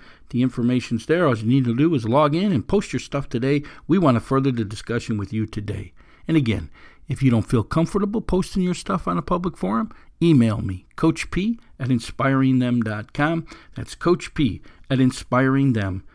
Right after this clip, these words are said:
dot com. If you're an iTunes subscriber, please leave us a ranking, a one star to a five star. It helps promote this podcast out to more and more people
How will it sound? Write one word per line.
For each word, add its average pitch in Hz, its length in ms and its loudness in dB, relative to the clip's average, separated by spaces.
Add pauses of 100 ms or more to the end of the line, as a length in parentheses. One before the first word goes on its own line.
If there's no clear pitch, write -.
(180)
dot 107 400 -4
com. 107 360 -6 (1800)
If 147 100 -6
you're 214 100 6
an 143 60 6
iTunes 147 360 4
subscriber, 196 720 -2
please 320 240 2
leave 123 160 2
us - 120 -6
a 113 40 -2
ranking, 120 400 2
a 117 40 0
one 113 200 -2
star 123 260 -2
to 113 60 0
a 110 80 -4
five 139 260 0
star. 143 260 0
It 131 60 -2
helps 113 220 -2
promote 143 360 0
this 147 140 -4
podcast 131 640 -4
out 131 260 -2 (380)
to - 100 -4
more 120 240 4
and 135 80 4
more 131 160 2
people 165 440 -2